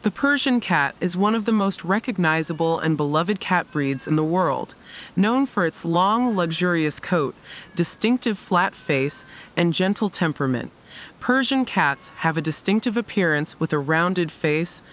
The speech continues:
short nose, and expressive, large eyes. Their long coat comes in a wide variety of colors and patterns.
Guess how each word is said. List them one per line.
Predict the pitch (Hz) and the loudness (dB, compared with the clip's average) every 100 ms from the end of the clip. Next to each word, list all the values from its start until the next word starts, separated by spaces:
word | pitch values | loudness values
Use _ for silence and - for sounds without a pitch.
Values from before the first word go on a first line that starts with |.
| - - | -20 -10
short | - 220 233 185 | -2 0 0 2
nose, | 175 151 143 147 - | 2 2 0 -4 -2
and | 170 156 | -2 0
expressive, | - - - 196 208 214 196 | -2 -4 -2 -2 0 -2 -2
large | - 160 151 156 151 | -2 2 2 0 0
eyes. | 147 135 127 123 - - - - - - | 0 0 0 -4 -8 -10 -18 -20 -18 -2
Their | 185 240 262 | 2 2 2
long | 240 247 254 | 2 2 0
coat | - 165 151 | 0 -2 -2
comes | - 160 156 156 | -2 0 0 0
in | 160 | 0
a | |
wide | 147 156 185 233 | 0 2 0 0
variety | 233 196 151 156 156 147 | 0 2 2 2 0 -2
of | - | -2
colors | - 180 175 165 165 | -4 0 2 0 0
and | - 151 | -2 0
patterns. | - 165 127 101 - | 0 0 0 -6 -10